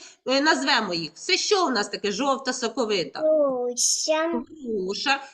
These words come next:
Speaker 1: Червона кругла, це що у нас?
Speaker 2: Помідорка.
Speaker 1: Молодчинка. І остання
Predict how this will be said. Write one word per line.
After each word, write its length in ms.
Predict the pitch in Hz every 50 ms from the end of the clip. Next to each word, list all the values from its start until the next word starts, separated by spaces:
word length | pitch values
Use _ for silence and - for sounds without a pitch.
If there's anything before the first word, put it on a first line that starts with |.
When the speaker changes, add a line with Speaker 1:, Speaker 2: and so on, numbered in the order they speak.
| _
Speaker 1:
Червона 580 | - - 359 370 381 320 359 392 381 392 370 359
кругла, 440 | 359 - 359 359 330 277 247 247 233
це 160 | 240 285 302
що 320 | 285 - - 330 277 247 214
у 60 | 185
нас? 340 | 175 165 147 - - - - _ _ _ _ _ _ _ _ _ _ _ _ _ _ _ _ _ _ _ _ _ _ _ _ _ _ _ _ _ _ _ _ _ -
Speaker 2:
Помідорка. 1120 | 349 381 427 403 427 453 440 349 294 339 349 349 330 311 311 311 - - - 339 311 302 311 311
Speaker 1:
Молодчинка. 840 | 330 330 330 339 339 - _ - 240 214 196 185 165 - 175 - - _ -
І 260 | 302 320 339 349 - -
остання 600 | 269 247 254 - - 277 311 370 453 508 508